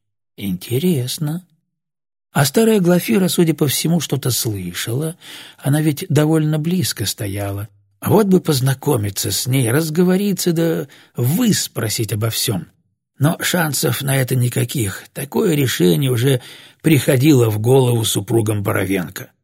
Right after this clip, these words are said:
Слава был первым, кто предпринял попытку заговорить с Глафирой Митрофановной в трамвае, когда та возвращалась домой. У него ничего не вышло.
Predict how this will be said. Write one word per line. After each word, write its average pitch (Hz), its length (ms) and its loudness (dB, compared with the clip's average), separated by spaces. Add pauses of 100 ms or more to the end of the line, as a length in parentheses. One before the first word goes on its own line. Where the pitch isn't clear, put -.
(200)
Слава 131 420 2
был 131 180 4
первым, 135 480 0
кто 117 360 -2 (200)
предпринял 131 640 4
попытку 147 540 2
заговорить 131 580 2
с 123 80 -4
Глафирой 131 480 0
Митрофановной 135 840 0
в - 80 -8
трамвае, 127 640 0 (340)
когда 117 280 0
та 127 140 2
возвращалась 107 720 -2
домой. 101 420 -6 (300)
У 180 60 -2
него 202 160 2
ничего 175 400 0
не 175 120 4
вышло. 135 440 -2